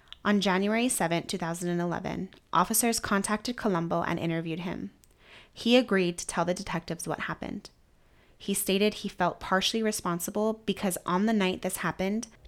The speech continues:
Debbie had been involved in a physical confrontation with Griffith at his residence. He stated that during the argument between Debbie and Griffith, he had to pull Griffith off Debbie because he was choking her with his hands around her neck.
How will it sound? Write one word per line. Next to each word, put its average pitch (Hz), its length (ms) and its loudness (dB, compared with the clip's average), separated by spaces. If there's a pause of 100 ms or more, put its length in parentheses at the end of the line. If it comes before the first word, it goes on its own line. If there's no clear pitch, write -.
Debbie 220 380 6
had 226 240 2
been 202 140 2
involved 180 440 2
in 185 140 -2
a 175 40 0
physical 220 460 0
confrontation 185 800 -2
with 165 160 -4
Griffith 165 380 -4 (100)
at 170 200 0
his 175 220 -6
residence. 156 640 -6 (560)
He - 180 6
stated 202 500 4
that 180 200 0
during 196 280 4
the 240 120 2
argument 196 480 0
between 185 320 0
Debbie 185 320 2
and 190 100 0
Griffith, 196 380 0 (300)
he - 180 -2
had 208 260 4
to 269 120 2
pull 202 400 0
Griffith 185 420 0 (180)
off 175 440 4
Debbie 160 540 -4
because 190 300 0
he 202 100 -4
was 190 180 0
choking 208 400 0
her 233 200 0
with 202 200 -2
his 185 180 -2
hands 185 460 0
around 170 300 0
her 165 120 -4
neck. - 360 -4